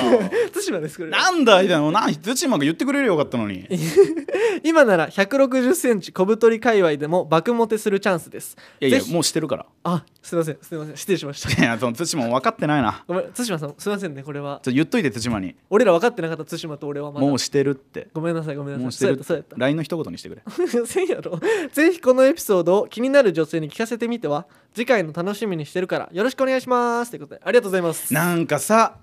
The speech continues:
Speaker 2: 対馬もフランクになったよね。
Speaker 1: え？
Speaker 2: なんか最初はこう、
Speaker 1: うん。
Speaker 2: なんか、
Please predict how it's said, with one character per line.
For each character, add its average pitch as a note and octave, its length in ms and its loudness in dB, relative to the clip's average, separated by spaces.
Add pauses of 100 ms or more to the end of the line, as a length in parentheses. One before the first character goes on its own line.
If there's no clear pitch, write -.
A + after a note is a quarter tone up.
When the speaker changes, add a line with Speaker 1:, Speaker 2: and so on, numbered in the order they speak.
(180)
Speaker 2:
対 F#3+ 140 -4 (200)
馬 D#3+ 120 2
も B2 220 -2
フ F3 160 -2
ラ C4 100 6
ン F#4 100 -2
ク C#4 120 -2
に F3 80 2
な D#3+ 100 2
っ - 80 -14
た C3+ 80 0
よ A#2 80 0
ね。 A#2+ 320 -4
Speaker 1:
え？ F#3 220 -2 (420)
Speaker 2:
な C3+ 80 -2
ん - 20 -2
か B2 60 -4
最 D3+ 240 0
初 D#3+ 140 0
は D3 240 4
こ C#3 520 4
う、 E3 40 -10
Speaker 1:
う - 60 -10
ん。 - 40 -18 (220)
Speaker 2:
な B2+ 80 -2
ん B2 40 0
か、 G2+ 300 -6